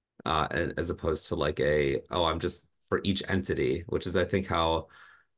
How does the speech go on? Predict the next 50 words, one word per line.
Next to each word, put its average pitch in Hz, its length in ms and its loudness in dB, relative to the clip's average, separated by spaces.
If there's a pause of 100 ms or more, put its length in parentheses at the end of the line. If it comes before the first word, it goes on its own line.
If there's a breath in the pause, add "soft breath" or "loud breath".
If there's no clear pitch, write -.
(260)
um, 69 500 -2 (420)
this - 160 6
is 90 100 4
how, 85 120 2
like, 76 160 2
Saturn 73 340 4
was 78 140 2
doing 76 280 2
it 67 260 -2
or, 73 240 2
or 73 140 0
is 80 160 2
doing 78 260 2
it, 73 300 -2
which - 220 -8
is, - 180 2
like, 69 300 -2
uh, 65 340 0 (1700 soft breath)
you 98 80 2
know, 85 320 0
for 95 180 2
each, 85 220 2
like, - 220 -2
you 85 60 0
know, - 260 -4
file 90 440 2
or 80 200 2
whatever, 76 460 2
right? 80 320 2
If - 140 -8
you 78 100 -2
have 80 100 -2
a 78 60 -2
video, 98 380 4
it 85 60 -2
could 78 100 -8
be 78 120 -2
lots 78 280 0
and 90 80 0
lots 90 200 2
of 90 80 2
blocks, 82 440 4
then 76 180 0
you 71 100 -2
could - 140 -4
ask - 320 2
for, 65 480 0
you - 80 -4
know, 67 160 -2
one, 71 580 -4